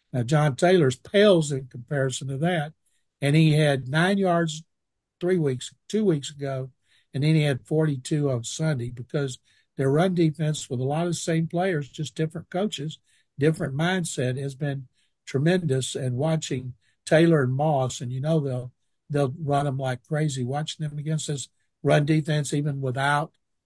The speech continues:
uh, uh, Jonathan Grenard, and I forgot Malik Collins, their left tackle, who's their best tackle. He missed the last game.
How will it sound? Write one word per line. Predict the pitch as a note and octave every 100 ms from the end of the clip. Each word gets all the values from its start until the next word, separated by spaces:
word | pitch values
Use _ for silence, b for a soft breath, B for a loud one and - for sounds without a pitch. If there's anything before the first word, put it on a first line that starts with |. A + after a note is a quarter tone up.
| _
uh, | F3 C#3+ B2+ A#2+ E3 - _ _ _
uh, | - B2+
Jonathan | D3+ D#3+ D#3 C3
Grenard, | C#3 C#3+ D3+ D#3
and | C#3+
I | C3+
forgot | D3+ C#3+ G3+ D#3
Malik | C#3 D3 -
Collins, | D#3 D#3+ D#3+ B2+ B2+
their | B2
left | D3 C#3+ -
tackle, | D3+ D#3 D#3 B2 B2 _ _ _ -
who's | C#3+
their | C3+ B2+
best | D3 D3 -
tackle. | D#3 C#3+ C3+ C#3+
He | D3+
missed | E3 C#3+ C3
the | C3
last | C3+ C3 B2+ -
game. | C3+ B2+